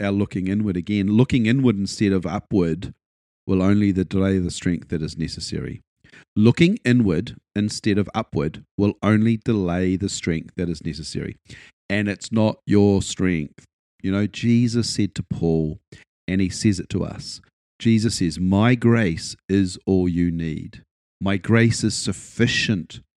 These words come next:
for you. My strength is made perfect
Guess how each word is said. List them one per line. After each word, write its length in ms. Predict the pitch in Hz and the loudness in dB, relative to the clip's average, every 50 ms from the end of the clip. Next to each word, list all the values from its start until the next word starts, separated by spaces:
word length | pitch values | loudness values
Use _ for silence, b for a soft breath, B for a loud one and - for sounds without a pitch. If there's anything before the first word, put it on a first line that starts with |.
| _ _ _ | _ _ _
for 140 | - 87 87 | -6 -4 -2
you. 380 | 80 76 73 65 60 53 50 - _ _ _ _ b b b _ _ _ - | -2 0 -2 -2 -4 -6 -10 -14 _ _ _ _ b b b _ _ _ -6
My 460 | - 98 101 104 107 113 123 135 147 147 | -2 0 4 4 6 6 6 6 4 2
strength 600 | - - - 98 82 69 65 - - - - - _ - | 0 -2 -4 -2 -2 -2 -4 -8 -12 -18 -20 -14 _ -2
is 260 | 101 104 98 - - | -2 -2 -2 -2 -4
made 340 | 98 98 92 90 85 - - | -2 -2 -2 -2 -2 -4 -6
perfect 800 | - - 101 101 104 98 - - 71 64 - _ - - - | -2 2 4 4 4 2 0 -6 -10 -12 -12 _ -20 -20 -20